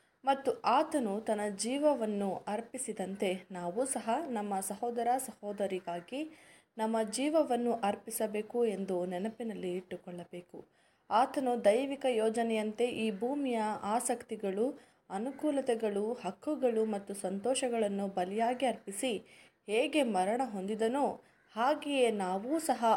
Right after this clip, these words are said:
ಆತನೊಂದಿಗೆ ಸಾಯುತ್ತೇವೆ ಎಂದು ಒಡಂಬಡಿಕೆಯನ್ನು ಮಾಡಿದ್ದೇವೆಂದು ನೆನಪಿಸೋಣ. ನಾವು ಆತನೊಂದಿಗೆ ಸತ್ತರೆ ಆತನೊಂದಿಗೆ ಬದುಕುವೆವು, ಆತನೊಂದಿಗೆ ಬಾಧೆಯನ್ನು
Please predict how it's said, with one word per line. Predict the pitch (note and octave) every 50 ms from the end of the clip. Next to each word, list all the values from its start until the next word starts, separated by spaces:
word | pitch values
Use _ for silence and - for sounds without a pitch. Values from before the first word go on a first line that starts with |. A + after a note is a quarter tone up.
| - -
ಆತನೊಂದಿಗೆ | G3 G3+ G#3 G#3 - A3 G#3 G#3 A3+ B3 B3 A3 G3+ G#3+ G3+ G3+
ಸಾಯುತ್ತೇವೆ | G3+ - G3+ F3 F3+ F#3 F#3 F#3 - _ G3 G3+ A3 A3 G#3+ A3 A3+ - - -
ಎಂದು | G3 F#3+ F3+ F3+
ಒಡಂಬಡಿಕೆಯನ್ನು | E3+ F3 F3 F3+ A3 A#3+ B3 A#3 A3 G#3+ G#3+ G#3+ - F#3+ F3+ F3+ F3+ F3 F3
ಮಾಡಿದ್ದೇವೆಂದು | F3 E3+ E3 F3 F3+ F3+ F3+ - F3+ F3 F3 F3 F3 F3 G#3 A3 G#3 F#3 E3
ನೆನಪಿಸೋಣ. | - F#3 F#3+ F#3+ F3+ - - F3 - F3 E3+ E3 E3 D#3+ - _ _ _ _ _ _ _ _ _ _ _ _ _ _ _ _ _ _ _
ನಾವು | A#3 A#3 A#3+ A#3+ A#3+ A#3
ಆತನೊಂದಿಗೆ | A3 A3+ C4 C4 - C#4 C#4 C4 A#3+ A3+ A#3 G#3 G#3+ G#3+ A3
ಸತ್ತರೆ | G#3+ - F3+ - - G3 G3+ G3 C#3+ - - - - _ -
ಆತನೊಂದಿಗೆ | G3+ A3 A#3+ A#3+ - A3+ A3 G3 F#3+ F#3 F3+ - F#3 F#3
ಬದುಕುವೆವು, | F#3 F#3 F3 E3+ - _ - F3+ F3+ F3 E3+ F3 G3+ C4+ C4 - - - _ _ _ -
ಆತನೊಂದಿಗೆ | A3 A#3+ D4 D4+ - E4 D#4+ D4+ C#4 C4 B3 B3 B3+ B3 A#3+ A#3
ಬಾಧೆಯನ್ನು | G#3 G3 - F#3+ F#3+ G3 G#3 G#3 B3+ B3 A#3+ A3 G3 G3 F#3+ F#3+